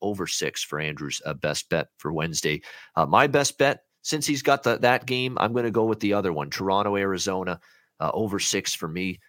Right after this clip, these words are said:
uh, for my best bet. And I like that Montreal, Boston over too.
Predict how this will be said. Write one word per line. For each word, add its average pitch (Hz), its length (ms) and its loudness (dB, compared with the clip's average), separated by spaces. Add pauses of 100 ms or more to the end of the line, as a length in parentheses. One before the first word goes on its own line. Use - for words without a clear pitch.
(120)
uh, 78 120 2
for - 140 -4
my 82 200 2
best 85 360 0
bet. 87 280 4
And 104 100 2
I 123 60 6
like 113 220 4
that 87 140 0
Montreal, 87 400 -2
Boston 78 460 -2
over 73 240 -6
too. 80 300 -6